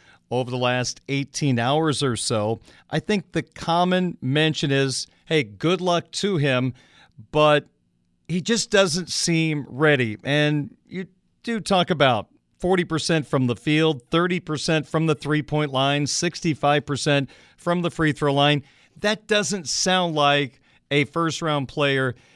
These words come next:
in the N B A draft. But from my standpoint, Patrick, what I'm trying to tell people is if he's taken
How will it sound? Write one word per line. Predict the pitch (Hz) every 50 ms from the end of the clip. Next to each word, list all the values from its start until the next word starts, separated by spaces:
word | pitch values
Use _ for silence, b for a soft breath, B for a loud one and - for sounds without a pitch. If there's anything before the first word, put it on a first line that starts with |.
| b b -
in | 139 147 151
the | 147 147 151
N | 147 135
B | 131 135 131
A | 127 123
draft. | - - 156 160 160 156 - -
But | - 156 151 151 151 _ _ _
from | - - 156 143
my | 139 143 180 214
standpoint, | - - - - 160 147 143 131 117 - 143 135 131 127 120 110 b b b b b b b b -
Patrick, | 147 135 135 131 - 156 127 -
what | 143 143
I'm | 160 196 208
trying | - - 185 160 151
to | 127
tell | 110 - 160 135 117
people | - 139 135 - - 131 131
is | 131 131 131 131 - -
if | 147 139 -
he's | 247 277 240 -
taken | - 196 196 185 170 - 185 180 175 170 165